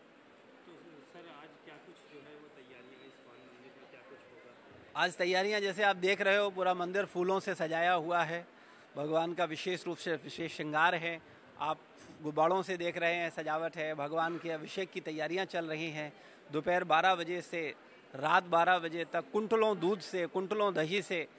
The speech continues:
Speaker 2: कई, अ, घी से, शहद से भगवान का और एक हजार आठ तीर्थों के जल से, गंगा जल से विशेष रूप से भगवान का अभिषेक होगा।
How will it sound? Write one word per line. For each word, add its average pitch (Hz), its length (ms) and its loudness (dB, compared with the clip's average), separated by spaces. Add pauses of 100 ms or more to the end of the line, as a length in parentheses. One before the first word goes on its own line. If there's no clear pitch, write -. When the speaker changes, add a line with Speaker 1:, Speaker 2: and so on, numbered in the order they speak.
(560)
Speaker 2:
कई, 185 320 2
अ, - 20 -16 (680)
घी 196 220 2
से, 180 260 -2
शहद 196 340 2
से 175 340 -4 (480)
भगवान 175 420 2
का 175 200 4
और 170 180 2
एक 190 220 0
हजार 185 240 4
आठ 175 160 8
तीर्थों 185 400 0
के 175 140 -2
जल 175 300 6
से, 151 220 -4
गंगा 185 340 2
जल 175 180 0
से 151 240 -10 (400)
विशेष 180 340 4
रूप 190 120 -4
से 196 120 -4
भगवान 165 400 0
का 160 140 0
अभिषेक 156 420 -4
होगा। 196 320 -2